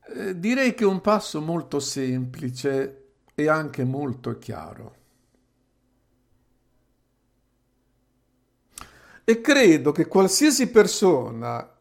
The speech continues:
che cerca Dio comprenderà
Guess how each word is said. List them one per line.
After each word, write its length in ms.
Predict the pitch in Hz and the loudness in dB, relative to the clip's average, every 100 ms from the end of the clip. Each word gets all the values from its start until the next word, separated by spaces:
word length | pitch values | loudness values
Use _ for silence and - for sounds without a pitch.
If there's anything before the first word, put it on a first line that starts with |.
| _ | _
che 360 | - 190 147 - | 4 6 6 2
cerca 500 | - 226 196 - 135 | 2 4 4 2 -2
Dio 760 | 143 151 165 202 233 - _ _ _ _ _ _ _ _ _ _ _ _ _ _ _ _ _ _ _ - - _ - | -2 0 4 4 2 -8 _ _ _ _ _ _ _ _ _ _ _ _ _ _ _ _ _ _ _ -20 -20 _ 2
comprenderà 1300 | 294 311 320 269 277 269 262 247 254 247 82 - | 6 6 4 2 2 2 4 4 6 6 4 -6